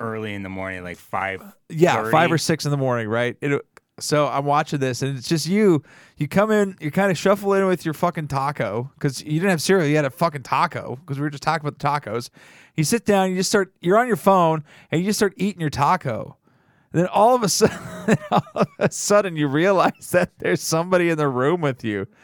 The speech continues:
Speaker 2: 'cause you didn't turn the lights on at all. You're just
Speaker 1: Uh,
Speaker 2: eating in the dark like a fucking caveman. <laughs> And,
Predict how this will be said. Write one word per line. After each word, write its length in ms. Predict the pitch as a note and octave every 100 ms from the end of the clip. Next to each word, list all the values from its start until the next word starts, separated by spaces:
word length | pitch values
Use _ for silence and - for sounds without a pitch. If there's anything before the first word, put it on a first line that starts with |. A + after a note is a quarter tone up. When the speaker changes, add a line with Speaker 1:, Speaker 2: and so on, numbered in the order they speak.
| - - - _
Speaker 2:
'cause 180 | - E3+
you 60 | F#3+
didn't 160 | A3+ G#3+
turn 120 | A3
the 80 | G3
lights 300 | D#3 F#3 F3
on 160 | C3+
at 80 | B2
all. 260 | A#2 G#2 B2
You're 120 | D3
just 120 | C3+ G3+
Speaker 1:
Uh, 60 |
Speaker 2:
eating 160 | G#3+ G#3+
in 60 |
the 120 | F3 D3+
dark 380 | C#3 D#3+ F3+
like 160 | F3 D3+
a 60 | D3
fucking 680 | F3 E3 D3+ C3+ C#3+ C#3 -
caveman. 680 | - C#3+ F3+ D3+ B2+ A2+ - - G#5 A#5 _ - -
<laughs> 380 | - - - - - - _ - G#3+ _ - - _ F3+ G3 G3+ F#3
And, 360 | F3 F3+ E3+